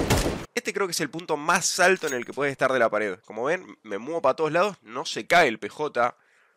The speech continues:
No es como otros pixel que apenas te moves y ya te caes. No se cae el P J. Y lo peor de esto, lo más roto, lo que está hecho, pero completamente mierda,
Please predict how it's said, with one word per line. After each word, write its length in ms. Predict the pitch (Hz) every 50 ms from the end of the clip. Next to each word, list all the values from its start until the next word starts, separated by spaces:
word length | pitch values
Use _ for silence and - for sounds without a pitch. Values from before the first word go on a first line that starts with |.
| _ _ _ _ _ _ _ -
No 80 | - 156
es 60 | -
como 220 | - 151 123 123
otros 240 | 135 131 - 120 -
pixel 500 | _ _ 143 131 - - - 135 120 110
que 120 | - 104
apenas 460 | 92 90 95 - - - 156 143 131 -
te 80 | 117
moves 300 | 113 120 135 147 143 -
y 60 | 123
ya 160 | - - 123 -
te 100 | 110 -
caes. 400 | 120 143 165 180 175 - - _ _ _ _ _ _ _ _ _ _ _ _ _ _ _ _ _ _ _ _ _ _ _ _ _
No 140 | _ 120 156
se 140 | 160 - 135
cae 180 | - 151 147 127
el 80 | 110 -
P 100 | - -
J. 420 | - 117 107 - 107 101 104 - _ _ _ _ _ _ _ _ _ _ _ _ _ _
Y 80 | - 92
lo 180 | 107 110 107 101
peor 580 | - _ _ 113 110 120 143 160 165 - 131 104
de 120 | 113 120
esto, 240 | 131 - - - 110
lo 100 | 104 113
más 180 | 143 160 147
roto, 520 | - - 123 139 151 156 156 - 135 113 107
lo 100 | 95 98
que 80 | -
está 180 | _ _ 175 196
hecho, 400 | 190 - - - 156 123 107 - _ _
pero 320 | - 87 101 104 95 -
completamente 1160 | - 110 113 110 110 107 _ _ _ - 175 214 - 196 165 165 190 202 202 185 - - 131 120
mierda, 600 | 117 117 127 170 220 254 254 254 233 202 175 139